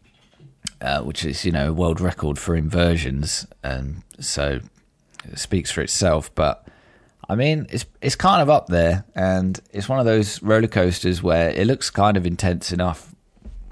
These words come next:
You know, I think everyone probably does this, right? When they're sort of approaching a coaster for the first time, just stop and have a little look, kind of s-, try and get a sense of what you're getting yourself in for. And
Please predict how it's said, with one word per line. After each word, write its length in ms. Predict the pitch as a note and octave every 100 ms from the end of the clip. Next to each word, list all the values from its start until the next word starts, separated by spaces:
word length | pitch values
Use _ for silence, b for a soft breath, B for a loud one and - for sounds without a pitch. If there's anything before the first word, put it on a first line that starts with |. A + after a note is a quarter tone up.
| C#2+
You 240 | F#2+ A2
know, 160 | F2 D#2+
I 40 |
think 220 | F2+ F#2
everyone 520 | F2 G2 F2+ D#2+ D2+ D#2 B B B B _ -
probably 320 | G2 E2 D#2+
does 260 | E2 E2 -
this, 240 | D2 -
right? 240 | D#2+ E2+ -
When 160 | D#2+
they're 220 | D2 E2 -
sort 180 | -
of 80 | -
approaching 480 | F2+ - F2 - -
a 60 | D#2+
coaster 360 | - F2 -
for 120 | -
the 80 | -
first 400 | - D#2 D#2+ -
time, 240 | D#2+ D#2+ B2
just 140 | C#3
stop 220 | - A#2+
and 100 | F2+
have 120 | D#2
a 40 | E2
little 240 | D2 C#2+
look, 240 | D#2+ A2+ -
kind 260 | - D#2+
of 60 | D2+
s-, 100 | -
try 220 | - F#2
and 80 | E2
get 140 | -
a 40 | -
sense 320 | - D#2+ -
of 80 | E2+
what 140 | D#2+
you're 60 | -
getting 260 | D#2 -
yourself 420 | D#2 D#2 E2+ D#2
in 200 | F2 D#2+
for. 420 | D#2 - E2+ A2+ E2+
And 200 | E2+